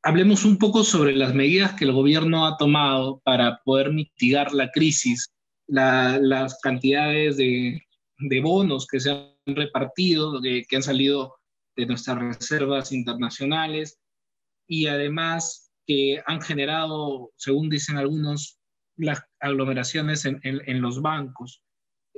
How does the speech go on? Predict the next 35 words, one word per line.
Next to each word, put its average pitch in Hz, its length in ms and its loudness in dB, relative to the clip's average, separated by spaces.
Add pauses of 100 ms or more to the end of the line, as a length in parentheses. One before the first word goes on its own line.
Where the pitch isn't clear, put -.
¿Cuál 233 180 0
es 202 180 -2
su, 151 120 -16
su 160 120 -4
opinión 160 340 -2
al 190 80 -2
respecto 175 600 -4
de, 143 240 -2
de 143 120 -4
estos 156 340 -6
bonos? 147 580 -4 (240)
Eh, 139 340 -4 (160)
¿van 165 280 -4
a 170 60 -4
servir 156 520 -4
para 147 340 -2
algo? 180 340 -4
¿Han 165 120 -6
servido 151 480 -4
para 139 280 0
algo? 165 420 -4 (580)
O, 143 120 -2
o, 151 340 -8
o, 156 300 -8
o 151 100 -2
las 143 200 -2
medidas 160 400 0
debieron 151 360 -2
haber 143 200 -2
sido 151 300 -4
tomadas, 139 760 -2
eh, 123 380 -2
bajo 123 300 -4
otro 135 220 -2
enfoque? 123 380 -10